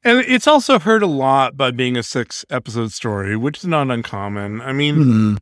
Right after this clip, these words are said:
Speaker 1: over and over, it's like the hair dryer comes down, this happens, this ha-, you know, we go
Speaker 2: <laughs>
Speaker 1: from Ian to Barbara to the Doctor, just over and over and over.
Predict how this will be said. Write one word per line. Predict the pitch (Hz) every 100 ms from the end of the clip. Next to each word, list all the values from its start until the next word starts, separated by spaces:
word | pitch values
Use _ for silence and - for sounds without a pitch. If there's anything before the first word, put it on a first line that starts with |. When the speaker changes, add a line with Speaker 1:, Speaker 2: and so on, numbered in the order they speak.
| _ _ _ _ _ -
Speaker 1:
over | 220 208 165 156 131
and | 139
over, | 165 156 135 120
it's | 110 -
like | 131
the | 123
hair | 131 151 151
dryer | 143 135 127
comes | 131 113
down, | 110 101 98 104
this | 117 113
happens, | 120 101 107
this | 123 123
ha-, | 117
you | 131
know, | 117
we | 110
go | 120 127 139 123
Speaker 2:
<laughs> |
Speaker 1:
from | 151 160 143
Ian | 131 117 113
to | 156 160
Barbara | 139 123 117 110
to | 104 151
the | 139
Doctor, | 120 113 113
just | 117 127
over | - 202 202 156 127
and | 117
over | 170 196 175 127 113
and | 110
over. | 113 196 208 165 117